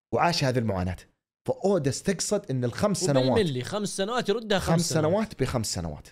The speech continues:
Speaker 2: مم.
Speaker 1: هذه بالنسبة لي الناس يرونها شيء مضحك. أنا بالنسبة لي، أنا أشوف وش قد أودا عقله فنان. فنان
Speaker 2: فعلًا،
Speaker 1: الرجل.
Speaker 2: فعلًا.
Speaker 1: فنان.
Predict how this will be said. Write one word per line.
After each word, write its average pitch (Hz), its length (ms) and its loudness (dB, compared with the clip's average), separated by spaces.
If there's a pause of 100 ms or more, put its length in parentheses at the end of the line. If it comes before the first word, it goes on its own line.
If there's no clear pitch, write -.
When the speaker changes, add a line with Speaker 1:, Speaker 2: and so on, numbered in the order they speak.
(200)
Speaker 2:
مم. 117 220 -12
Speaker 1:
هذه 214 300 2
بالنسبة 151 480 2
لي 131 180 0
الناس 208 320 0
يرونها 185 300 2
شيء 180 160 0
مضحك. 151 280 -2 (340)
أنا 220 160 4
بالنسبة 196 400 2
لي، 247 180 0 (420)
أنا 202 400 2 (220)
أشوف 208 440 0
وش - 140 -6
قد - 380 -2
أودا 147 440 0
عقله 165 520 -2 (960)
فنان. 151 420 2 (840)
فنان 160 460 4
Speaker 2:
فعلًا، 120 120 2
Speaker 1:
الرجل. 117 240 0 (220)
Speaker 2:
فعلًا. 135 300 -4
Speaker 1:
فنان. 135 420 0